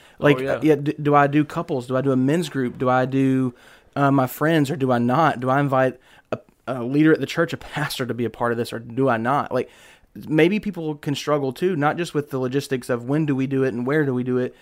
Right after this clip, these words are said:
Speaker 1: but who are we gonna be walking through life with? And I know for me, there's been many ways that I've gone about this. It's just been someone that I've struck up a relationship with, uh, a friendship with, and it's like,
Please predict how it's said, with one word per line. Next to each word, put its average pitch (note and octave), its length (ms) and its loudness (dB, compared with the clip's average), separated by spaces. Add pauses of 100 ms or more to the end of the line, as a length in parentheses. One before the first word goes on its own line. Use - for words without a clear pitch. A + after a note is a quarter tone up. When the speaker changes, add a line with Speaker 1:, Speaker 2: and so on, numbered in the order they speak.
(240)
Speaker 1:
but C#3 380 0 (320)
who F3 100 4
are F3+ 80 6
we F3 100 4
gonna D#3+ 200 0
be C#3+ 380 0 (100)
walking C3+ 400 -4
through C3 180 -4
life B2 320 -4
with? B2 400 -4
And C3+ 140 -2
I C3 40 2
know C#3+ 200 2
for C3+ 160 -6
me, C#3+ 400 0 (380)
there's D3 200 2
been C3 380 2 (580)
many D#3 680 2
ways C#3+ 360 4
that C3+ 100 0
I've B2+ 140 -2
gone C3 160 0
about B2 240 0
this. - 180 -6
It's B2 140 -8
just C#3 220 -8
been C#3+ 120 -2
someone C#3+ 260 -2
that C3+ 100 0
I've C3 100 0
struck C#3 280 -4
up B2+ 100 -8
a B2 40 -2
relationship B2 680 -4
with, F#3 280 -4 (500)
uh, B2+ 280 0
a A#2 40 -4
friendship C#3+ 440 -4
with, D#3 200 0
and C3+ 80 -2
it's B2 120 -8
like, C3 220 -4